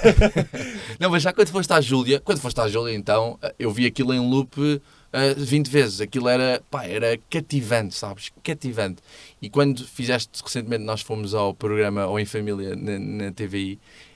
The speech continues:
Speaker 2: eh, eu e o Afonso, e tu, tu, tu, para quem não
Speaker 1: Fiz um
Speaker 2: sabe, o
Speaker 1: vídeo de lá,
Speaker 2: Afonso
Speaker 1: perdão.
Speaker 2: é um, é um, também é uma, é uma das pessoas que está à frente da Ivory, é o meu irmão,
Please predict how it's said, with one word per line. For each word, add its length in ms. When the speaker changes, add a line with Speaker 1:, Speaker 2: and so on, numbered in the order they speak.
Speaker 2:
eh, 160
eu 180
e 40
o 60
Afonso, 440
e 100
tu, 580
tu, 220
tu, 300
para 100
quem 100
não 80
Speaker 1:
Fiz 80
um 40
Speaker 2:
sabe, 120
o 40
Speaker 1:
vídeo 140
de 40
lá, 80
Speaker 2:
Afonso 260
Speaker 1:
perdão. 260
Speaker 2:
é 140
um, 160
é 120
um, 180
também 240
é 40
uma, 180
é 80
uma 120
das 100
pessoas 180
que 60
está 80
à 40
frente 220
da 220
Ivory, 220
é 160
o 40
meu 120
irmão, 300